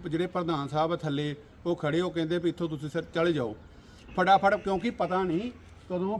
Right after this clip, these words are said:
ਫਾਇਰਿੰਗ ਸ਼ੁਰੂ ਹੋ ਜਾਣੀ ਉੱਪਰ ਇੱਧਰ ਨੂੰ। ਤੇ ਉਹ ਇਹ, ਇਹ ਮਾਹੌਲ ਦਾ ਇੱਥੇ ਦਾ ਕੋਈ ਪਤਾ ਨਹੀਂ, ਕਿਉਂਕਿ ਰਾਤ ਵੀ ਬਹੁਤ, ਪੂਰੀ ਰਾਤ ਇੱਥੇ ਸੈਲਿੰਗ ਹੁੰਦੀ ਰਹੀ। ਤੇ ਜਿਹੜੀਆਂ ਸੰਗਤਾਂ ਆ,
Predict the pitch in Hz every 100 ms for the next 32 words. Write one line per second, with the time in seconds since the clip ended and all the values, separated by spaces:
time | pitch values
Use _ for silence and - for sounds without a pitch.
0 | - 180 180 214 190 180 180 156 156 170
1 | 160 156 147 127 147 143 - - - -
2 | - - 208 202 214 - 196 220 226 220
3 | 208 - - - - 190 240 196 202 180
4 | 196 180 156 190 190 196 196 190 185 175
5 | 160 156 123 120 - 190 185 233 170 170
6 | 175 190 208 147 165 185 196 - 214 214
7 | 156 160 180 180 180 175 151 160 190 175
8 | 139 143 160 202 - - - - - -
9 | 214 202 214 233 220 - 185 - 202